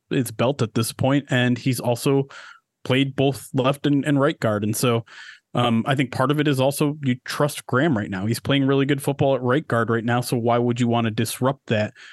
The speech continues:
by putting him or, or, or Colby Sorsdal in at, at left guard, where it seems like maybe, or I guess at right guard is where he's kind of been, been learning the rope. So do you really want to displace Graham Glasgow and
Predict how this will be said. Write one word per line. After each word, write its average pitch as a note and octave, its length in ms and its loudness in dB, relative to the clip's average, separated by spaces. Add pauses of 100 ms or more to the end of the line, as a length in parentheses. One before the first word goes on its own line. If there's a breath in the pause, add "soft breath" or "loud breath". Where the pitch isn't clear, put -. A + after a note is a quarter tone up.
(200 loud breath)
by B2 180 0
putting A2+ 640 0
him A#2+ 380 2
or, G2+ 180 -2
or, G#2+ 200 -6
or G#2+ 140 -4
Colby B2+ 320 0
Sorsdal C3 600 2
in B2 100 2
at, A2+ 120 -2
at B2+ 280 -2
left B2 240 -2
guard, A#2+ 340 2
where A2+ 260 2 (280 loud breath)
it A#2+ 140 0
seems A#2+ 220 0
like A#2 140 0
maybe, A2+ 420 2
or A2+ 240 0
I A#2 80 0
guess A2+ 160 0
at G#2+ 80 -2
right A2+ 200 0
guard A2 200 0
is A2 140 -2
where A2+ 180 0
he's A#2 340 0 (600 loud breath)
kind D3+ 140 2
of C3 200 -4
been, C3 360 2
been B2+ 200 2 (540)
learning B2+ 580 2 (120)
the C3 120 0
rope. A#2 320 0
So A2 380 0 (640)
do D#3 80 2
you E3 200 4
really D#3 280 4
want C#3+ 220 2
to C#3+ 60 2
displace C3 480 0
Graham C3 260 0
Glasgow B2+ 340 0
and A#2 240 0